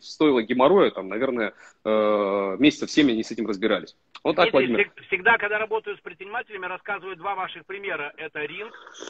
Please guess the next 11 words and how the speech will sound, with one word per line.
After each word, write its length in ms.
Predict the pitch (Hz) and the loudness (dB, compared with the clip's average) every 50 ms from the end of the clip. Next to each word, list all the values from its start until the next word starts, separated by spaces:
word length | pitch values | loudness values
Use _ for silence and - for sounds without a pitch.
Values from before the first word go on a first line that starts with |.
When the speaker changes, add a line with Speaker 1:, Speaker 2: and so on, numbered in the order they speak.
| - - _ - | -16 -16 _ -10
Speaker 2:
э, 180 | 160 160 160 156 | -8 -8 -6 -6
который, 500 | 180 175 - 190 180 180 175 170 151 135 _ _ 143 | -8 -10 -8 -8 -6 -6 -6 -8 -10 -12 _ _ -12
я 160 | 147 170 170 | -8 -8 -8
помню 320 | - - 190 202 190 175 156 | -8 -8 -10 -12 -12 -10 -12
даже 240 | 170 160 143 160 151 | -12 -12 -12 -12 -16
историю, 360 | _ - 202 208 185 170 151 | _ -8 -8 -8 -8 -8 -10
когда, 520 | - 156 151 151 156 170 170 165 160 143 _ _ _ _ _ | -10 -12 -10 -8 -6 -4 -2 -2 -2 -4 _ _ _ _ _
э, 60 | - 139 143 143 143 143 143 139 139 135 127 - | -10 -6 -4 -4 -4 -4 -4 -6 -8 -10 -14 -16
чемпионат 640 | - - 175 156 - 190 185 185 196 208 208 - - | -16 -16 -16 -12 -6 -6 -6 -4 -4 -6 -8 -8 -10
очень 280 | 160 160 - 156 160 | -16 -18 -18 -16 -14
ответственный, 640 | 165 165 - 190 214 220 _ - 170 156 151 147 139 | -14 -14 -10 -8 -8 -8 _ -12 -12 -10 -10 -10 -10